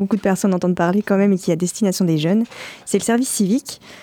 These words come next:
J'espère aujourd'hui pouvoir convaincre, euh, certains jeunes de penser à cette solution pour avancer vers leur avenir,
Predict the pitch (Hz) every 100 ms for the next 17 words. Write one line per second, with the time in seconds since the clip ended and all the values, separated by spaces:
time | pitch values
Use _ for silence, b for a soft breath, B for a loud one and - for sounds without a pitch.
0 | B 220 226 226 240 226 220 220 214 240
1 | 196 185 214 190 208 - 196 175 165 170
2 | 214 226 185 202 302 262 185 185 180 196
3 | 196 190 202 196 240 220 180 175 180 208
4 | 185 170 165 156 196